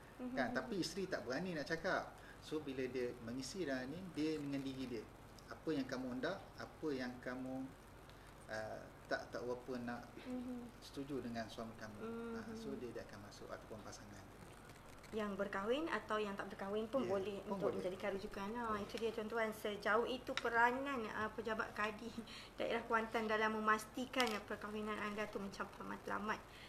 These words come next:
Speaker 1: Yang cemerlang, seratus K tadi, ya, seratus ribu dilaporkan,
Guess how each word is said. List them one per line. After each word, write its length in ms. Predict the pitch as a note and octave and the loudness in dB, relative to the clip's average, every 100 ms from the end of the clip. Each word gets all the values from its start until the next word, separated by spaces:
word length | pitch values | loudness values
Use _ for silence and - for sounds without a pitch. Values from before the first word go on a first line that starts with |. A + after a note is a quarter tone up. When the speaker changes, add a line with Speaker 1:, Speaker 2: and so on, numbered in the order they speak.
| - | 0
Speaker 1:
Yang 400 | A3+ A3 A3+ A3 | 6 8 6 4
cemerlang, 720 | A#3 G#3+ G#3+ G#3+ G3+ G3 G3 F#3+ | 2 2 2 2 2 2 -2 -2
seratus 480 | - G#3+ G#3+ - - | 2 4 4 2 2
K 220 | - C#4 | 2 2
tadi, 320 | B3+ A#3+ B3+ | 2 2 2
ya, 100 | D4+ | 2
seratus 540 | D4+ A#3+ B3 C#4 - | 2 2 2 0 0
ribu 320 | C4+ B3+ C#4+ B3+ | -2 -2 0 0
dilaporkan, 720 | A#3+ A#3 A#3 B3+ B3+ C4 | 4 2 4 2 4 2